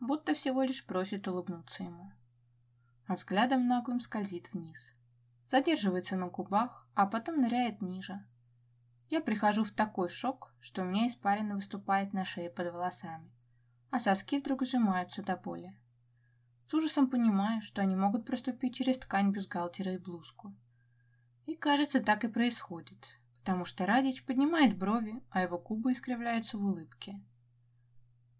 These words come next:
"А больше тебе ничего не показать?" Вспыхиваю и складываю руки на груди в защитном жесте. "Ну не всё сразу".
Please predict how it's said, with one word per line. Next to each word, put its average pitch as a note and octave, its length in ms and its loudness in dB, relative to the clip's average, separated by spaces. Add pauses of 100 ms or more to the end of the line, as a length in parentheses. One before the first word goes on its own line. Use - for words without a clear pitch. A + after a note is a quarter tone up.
(140)
"А A3+ 120 -2
больше G#3+ 400 2
тебе G#3 200 -2
ничего A#3+ 380 4
не C#4+ 140 8
показать?" F3+ 680 0 (640)
Вспыхиваю C4 880 2
и - 60 -6
складываю A3+ 580 2
руки A3 240 -2
на G#3 120 0
груди G#3 320 -2
в G3+ 40 -6
защитном G3 480 -2
жесте. - 480 -8 (760)
"Ну F3 180 -6
не E3+ 140 -8
всё C#4 320 2
сразу". F3+ 580 -4